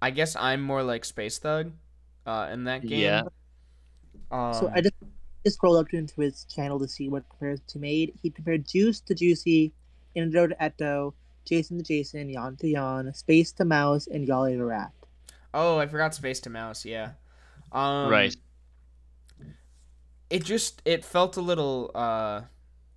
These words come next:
Speaker 1: it, it definitely feels a little bit of a stretch. Um, I, I, he compared me to Juice mainly because we were close in that game. Uh, like, we were,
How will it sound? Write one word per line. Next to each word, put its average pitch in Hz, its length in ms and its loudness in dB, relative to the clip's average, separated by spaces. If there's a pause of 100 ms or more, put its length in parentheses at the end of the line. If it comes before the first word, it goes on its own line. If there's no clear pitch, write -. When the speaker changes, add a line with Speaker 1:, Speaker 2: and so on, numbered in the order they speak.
(680)
Speaker 1:
it, 160 140 0
it 165 180 0
definitely 196 360 2
feels 147 300 -2
a 139 60 -6
little 127 200 -2
bit 117 140 -8
of 107 80 -10
a 104 60 -12
stretch. - 580 -12 (480)
Um, 131 440 0
I, 151 220 4
I, - 160 -8 (260)
he 185 280 -10
compared 208 440 2
me 165 200 0
to 160 100 -2
Juice 139 440 -6
mainly 135 320 -2
because 123 720 -6
we 123 140 -2
were 117 500 -6
close 131 680 -4
in 151 120 -6
that 165 180 -2
game. 190 320 -4 (500)
Uh, 113 400 0 (180)
like, 123 240 -4
we 135 140 -4
were, 127 480 -2